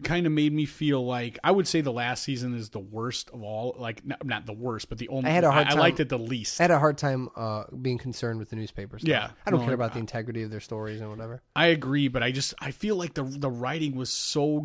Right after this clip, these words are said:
Speaker 1: good, and the way that it was almost like a Seinfeld episode, how they, like, everything was just woven together so perfectly,
Speaker 2: Yeah.
Speaker 1: where there was no,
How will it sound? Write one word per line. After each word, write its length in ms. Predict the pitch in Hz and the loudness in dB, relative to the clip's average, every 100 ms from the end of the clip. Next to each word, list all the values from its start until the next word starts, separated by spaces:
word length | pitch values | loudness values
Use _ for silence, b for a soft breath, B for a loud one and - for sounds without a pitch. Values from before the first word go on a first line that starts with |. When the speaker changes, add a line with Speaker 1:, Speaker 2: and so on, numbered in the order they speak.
| 117 | -2
Speaker 1:
good, 420 | 135 131 135 143 - | 0 2 2 0 -2
and 140 | 135 | -2
the 60 | 123 | -2
way 280 | 117 139 147 | -2 0 0
that 240 | 135 123 | 0 -2
it 60 | 156 | -2
was 160 | 151 | 0
almost 420 | 170 190 208 196 | 2 2 2 0
like 140 | 170 147 | 0 0
a 40 | |
Seinfeld 640 | 131 - 135 151 143 123 | 0 0 0 2 2 -2
episode, 400 | 123 123 - 123 | -2 -4 -2 -2
how 140 | 113 127 | 0 -2
they, 120 | 123 123 - | -2 -6 -4
like, 180 | 117 139 | -2 0
everything 380 | 160 196 214 190 | 0 0 2 2
was 100 | 151 | 2
just 160 | 147 | 0
woven 540 | 127 123 131 170 160 143 | -4 -4 0 2 2 0
together 480 | 131 120 127 147 120 | -2 -2 -2 -2 -2
so 240 | - 156 | 0 0
perfectly, 420 | 147 - 156 - | 0 -2 0 4
Speaker 2:
Yeah. 180 | 190 160 | 4 4
Speaker 1:
where 260 | 135 135 127 B B B - | 4 2 2 B B B 4
there 120 | 170 | 6
was 200 | 170 143 | 6 4
no, 640 | 156 151 151 170 180 180 | 2 6 6 8 6 4